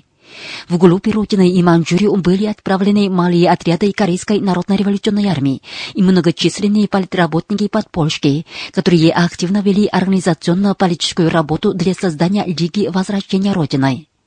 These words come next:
В мае двадцать пятого года Чучи тысяча девятьсот тридцать шестого в лесу Дунгана было созвано учредительное собрание Лиги Возрождения Родины. На нем Ким Ир Сен выступил с историческим докладом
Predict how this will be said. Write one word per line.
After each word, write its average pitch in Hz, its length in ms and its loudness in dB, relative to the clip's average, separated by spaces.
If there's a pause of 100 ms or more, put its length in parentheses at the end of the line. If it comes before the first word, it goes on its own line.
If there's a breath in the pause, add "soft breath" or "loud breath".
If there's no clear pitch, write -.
(260 soft breath)
В - 60 -20
мае 180 400 4
двадцать 185 420 -2
пятого 170 420 0
года 165 320 0
Чучи 175 400 0
тысяча 185 400 -4
девятьсот 170 380 0
тридцать 180 320 -2
шестого 170 640 -4
в 175 80 2
лесу 185 340 4
Дунгана 160 560 0
было 185 320 0
созвано 196 540 0
учредительное 170 760 0
собрание 185 540 -2
Лиги 175 440 0
Возрождения 175 540 0
Родины. 139 560 -2 (220)
На 175 160 6
нем 190 240 2
Ким 202 240 -2
Ир 190 60 0
Сен 180 280 2
выступил 165 460 -2
с - 100 -10
историческим 190 680 -2
докладом 156 580 -2